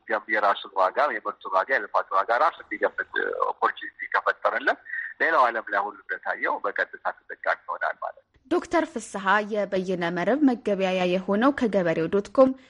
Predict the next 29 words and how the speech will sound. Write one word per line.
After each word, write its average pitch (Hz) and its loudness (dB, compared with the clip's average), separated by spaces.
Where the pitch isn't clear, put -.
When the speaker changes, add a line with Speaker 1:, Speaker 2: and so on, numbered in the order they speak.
Speaker 2:
ለገበያ 262 -2
ሳይቀርብ 190 -2
ባክኖ 202 0
የሚቀረውን 165 -4
ምርትም 196 2
እንደሚያስቀር 202 0
ያስረዳሉ። 160 0
Speaker 1:
በአጠቃላይ 143 2
በአሁኑ 131 2
ሰዓት 175 0
ኢትዮጵያ - -6
ውስጥ 127 0
የምርት 123 -4
ብክነት 113 -6
ብቻ - -18
ማለት 92 2
ነው - -20
ፖስት - -6
ሃርቨስት 95 -2
የምርት - -6
ብክነት - -4
ከአርባ 113 2
ፐርሰንት - -8
በላይ 92 -4
አለ። 85 -6
ያ 104 2
ማለት 104 0
ምንድን 117 -12
ነው? - 2